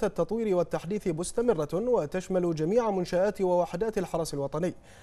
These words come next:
مضيفا سموه أن الحرس الوطني استطاع تحقيق خطوات مميزة في الكثير من المجالات العسكرية والإدارية.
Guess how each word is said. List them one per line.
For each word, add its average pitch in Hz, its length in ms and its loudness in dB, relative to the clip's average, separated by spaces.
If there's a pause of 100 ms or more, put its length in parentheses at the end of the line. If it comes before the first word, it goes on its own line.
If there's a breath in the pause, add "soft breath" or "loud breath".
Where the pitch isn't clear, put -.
(380 loud breath)
مضيفا 147 340 2
سموه 160 520 2
أن 151 100 2
الحرس 160 360 0
الوطني 151 480 0
استطاع 196 500 2
تحقيق 254 480 -2
خطوات 151 500 0
مميزة 156 760 2
في - 100 -10
الكثير 214 480 0
من 147 120 2
المجالات 147 460 2
العسكرية 180 560 2
والإدارية. 202 600 2